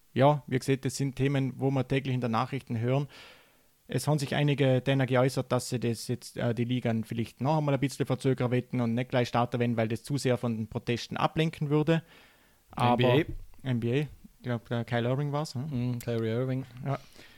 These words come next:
Speaker 2: Einer
Speaker 1: Und
Speaker 2: davon sind einige, dort warten viele auf den LeBron James, dass der was sieht.
Speaker 1: Ja.
Speaker 2: So steht's Ende Juli am Spielort Diesen in Orlando,
Speaker 1: Mhm.
Speaker 2: äh, mit der N B A-Saison weitergehen.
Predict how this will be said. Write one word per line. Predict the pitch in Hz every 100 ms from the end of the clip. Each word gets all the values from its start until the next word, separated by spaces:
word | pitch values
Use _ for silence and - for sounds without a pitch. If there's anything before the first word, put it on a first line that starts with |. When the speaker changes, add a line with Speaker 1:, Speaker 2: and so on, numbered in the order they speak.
| -
Speaker 2:
Einer | 120 135
Speaker 1:
Und | 131
Speaker 2:
davon | 117 131 127
sind | 120 - 120
einige, | 113 135 131 135
dort | 131 131 123
warten | 120 131 120
viele | 127 135 123
auf |
den | 113
LeBron | 117 110 113 120
James, | - 117 131 131
dass | 120
der | - 127
was | 117
sieht. | - 120 131 - -
Speaker 1:
Ja. | 131 - -
Speaker 2:
So | - 143
steht's | 165 - 143 151
Ende | - 147 160
Juli | 135 135 165 180 185 -
am | 135
Spielort | 127 - 147 127 -
Diesen | 131 165
in | 147 127
Orlando, | 113 117 143 175 180 - - -
Speaker 1:
Mhm. | 139 127 131
Speaker 2:
äh, | 123 127
mit | 127 131
der | 127
N | 120 131
B | 117 113
A-Saison | 139 135 117 123 120
weitergehen. | 131 - 156 165